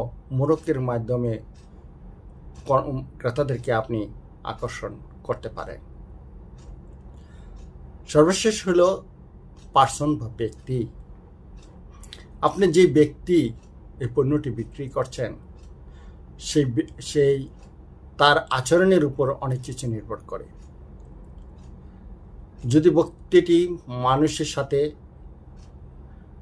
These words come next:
ভালো আচরণ করে, হাসি মুখে কথা বলে, ক্রেতাকে সম্মান দেয়, সেই দেখা যাবে সেই দোকানেই ক্রেতারা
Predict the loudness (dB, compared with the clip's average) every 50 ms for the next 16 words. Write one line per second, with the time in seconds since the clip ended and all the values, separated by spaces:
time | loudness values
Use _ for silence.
0 | -8 -8 -4 0 2 4 4 6 6 6 4 4 2 -2 -4 -4 -4 -4 -4 -2
1 | -2 -2 -2 -2 -4 -8 -12 -18 -20 -20 -20 -20 -20 -20 -20 -20 -20 -20 -20 -20
2 | -20 -20 -20 -18 -10 -6 -6 -2 2 4 4 4 4 0 -4 -4 -2 -2 -2 -2
3 | -2 -4 -2 -2 -2 -2 -4 -6 -8 -12 -16 -20 -20 -20 -20 -20 -20 -20 -20 -20
4 | -20 -20 -20 -20 -20 -20 -20 -20 -20 -20 -20 -20 -20 -20 -20 -20 -20 -20 -20 -20
5 | -18 -10 -2 2 2 4 4 4 4 2 0 -2 -2 -2 -4 -2 0 2 4 4
6 | 4 4 4 2 2 2 2 0 0 -4 -14 -20 -20 -20 -20 -20 -20 -20 -20 -20
7 | -20 -20 -20 -20 -20 -20 -20 -20 -20 -20 -20 -18 -14 -12 -10 -8 0 4 6 6
8 | 6 6 2 0 -6 -16 -18 -14 -8 -4 -4 0 2 4 6 6 6 6 6 2
9 | 0 -2 -8 -20 -20 -20 -20 -20 -20 -20 -20 -16 -12 -10 -4 0 2 2 2 2
10 | 0 -2 -6 -10 -18 -20 -20 -20 -20 -20 -20 -18 -14 -12 -8 -6 -4 -4 -2 2
11 | 4 4 4 4 4 0 -2 -6 -14 -20 -20 -20 -20 -20 -20 -20 -20 -20 -20 -20
12 | -20 -20 -18 -10 -6 -6 -4 0 0 0 0 0 -2